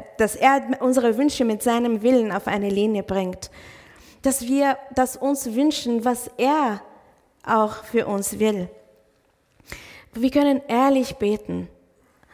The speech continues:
Wir können für Heilung beten, für unsere Freunde und Geliebten beten,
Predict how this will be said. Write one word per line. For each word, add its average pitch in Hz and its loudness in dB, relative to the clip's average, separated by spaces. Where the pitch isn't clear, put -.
Wir 233 2
können 254 2
für 233 -2
Heilung 233 2
beten, 196 -2
für 233 -4
unsere 262 2
Freunde 254 0
und 220 -6
Geliebten 226 0
beten, 196 -4